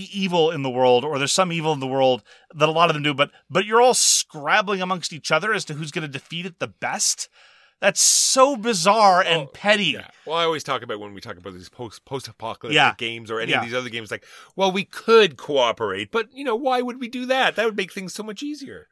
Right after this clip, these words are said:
Speaker 1: Yeah, yeah, it, it, yeah.
Speaker 2: Yeah.
Speaker 1: <laughs> Like, you're, you're competing to see who's going to be remembered the best a hundred years.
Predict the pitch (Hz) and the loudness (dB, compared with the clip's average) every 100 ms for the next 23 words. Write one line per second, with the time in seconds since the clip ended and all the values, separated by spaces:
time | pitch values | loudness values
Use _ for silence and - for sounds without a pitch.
0 | - 156 147 131 147 147 175 233 392 427 | -2 2 2 2 0 0 -2 -10 -14 -20
1 | - - 165 131 143 - - - - - | -16 -10 -6 -4 -6 -12 -14 -10 -10 -12
2 | - - - _ - - _ 165 160 208 | -16 -20 -20 _ -20 -20 _ -6 -4 -4
3 | 214 190 - 185 220 240 226 180 - 202 | -4 -6 -4 -6 -6 -6 -6 -10 -10 -8
4 | 190 170 156 170 175 160 156 151 143 147 | -8 -8 -8 -6 -6 -6 -4 -2 0 0
5 | 160 156 139 120 120 139 135 131 - - | 2 0 0 -6 -4 2 2 2 -6 -10
6 | 131 139 147 131 123 139 | -12 -8 -8 -8 -6 -6